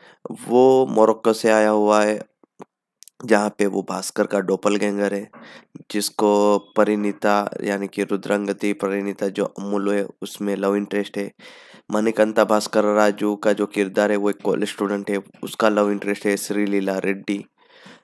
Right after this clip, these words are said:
जहाँ पे श्रीलीला इस फिल्म में श्रीलीला रेड्डी का रोल प्ले करते हुए नजर आएगी, जो रंजीत रेड्डी की बेटी है और भास्कर का लव इंटरेस्ट है, यानी कि राम पोथिनेनी के किरदार का।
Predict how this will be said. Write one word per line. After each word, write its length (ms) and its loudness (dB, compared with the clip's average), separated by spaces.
जहाँ 360 0
पे 180 2
श्रीलीला 520 0
इस 220 0
फिल्म 120 -2
में 100 0
श्रीलीला 520 0
रेड्डी 280 -2
का 160 2
रोल 200 2
प्ले 200 -2
करते 260 -2
हुए 80 -4
नजर 260 -2
आएगी, 220 0
जो 220 -2
रंजीत 360 -2
रेड्डी 240 -2
की 180 -4
बेटी 460 0
है 100 -2
और 220 6
भास्कर 420 -2
का 140 -2
लव 280 2
इंटरेस्ट 380 -4
है, 140 -2
यानी 260 -2
कि 320 -12
राम 200 2
पोथिनेनी 500 -2
के 140 -8
किरदार 500 -2
का। 160 -4